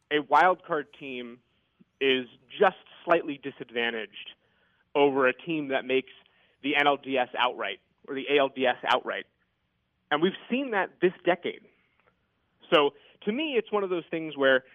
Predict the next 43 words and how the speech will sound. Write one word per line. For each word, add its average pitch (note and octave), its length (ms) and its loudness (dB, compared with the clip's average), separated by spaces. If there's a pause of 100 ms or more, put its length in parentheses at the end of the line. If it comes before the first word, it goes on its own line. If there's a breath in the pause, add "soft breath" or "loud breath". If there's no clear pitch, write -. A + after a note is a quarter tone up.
(220 soft breath)
you D3+ 260 0
have C#3 80 -2 (100)
opened F#3+ 420 2
up - 160 0
the D3 80 2
door C3 540 2 (100)
for C3+ 140 -4 (160)
teams D#3+ 360 -4
who C#3 140 -6
really C3+ 340 4
don't B2+ 260 0
belong A#2 600 2 (420)
in C#3+ 300 -2
the C#3 60 -2
World C#3+ 300 6 (100)
Series D3 260 0 (100)
conversation D3 800 -4 (1160)
to E3 160 0
now D3+ 340 4
have D3 120 0
a C3 60 -6 (120)
shot B2 380 4
at B2+ 140 -12
winning A#2 340 -12
that. G2 280 -8
At - 140 0
the F3+ 100 -14
same B3 160 -2
time, C#3 300 -4
though, D3+ 320 -4
I B2+ 60 0 (160)
do D#3 160 -8
like C#3+ 260 -4
that C3 160 -4
level B2 240 -4
of A2+ 160 -12
competition B2 580 -12
for A#2+ 140 -2
a A2 40 -6 (140)
short C3 200 -2 (120)
season. D#3+ 360 -4 (1040)
And C3 100 4
I C3 80 6